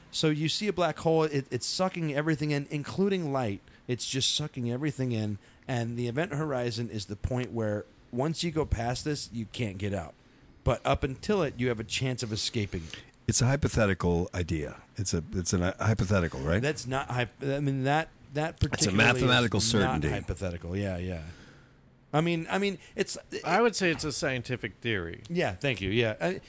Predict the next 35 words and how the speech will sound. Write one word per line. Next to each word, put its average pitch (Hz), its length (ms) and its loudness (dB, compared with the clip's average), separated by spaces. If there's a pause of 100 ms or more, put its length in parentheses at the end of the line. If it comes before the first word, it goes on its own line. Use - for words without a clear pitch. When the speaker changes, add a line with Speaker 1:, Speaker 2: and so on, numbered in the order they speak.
(160)
Speaker 1:
it's 170 160 0
a 190 60 4
theory. 185 560 0 (260)
It's 156 200 -2
beyond 160 580 0
hyp-, 160 180 0 (160)
it, 165 140 -4
it 185 140 4
is, 202 300 0
it 165 140 2
is 190 140 0
still 156 280 0
hypothetical, 123 640 -2
but 113 160 0
most 127 300 0
people 120 260 -2
agree 101 580 -2 (280)
that 98 360 -2
an 110 120 -2
event 107 360 -4
horizon 98 460 -4
exists. 87 440 -8 (240)
Now, 117 120 2
here's 143 240 4
the 127 100 0
thing. 113 380 0 (540)
The 120 140 2
perspective 127 1040 0 (180)
of 110 260 -2
people 117 300 -2
going 110 420 -2
through 202 600 0
an 120 120 -2
event 101 260 -2
horizon 92 600 -2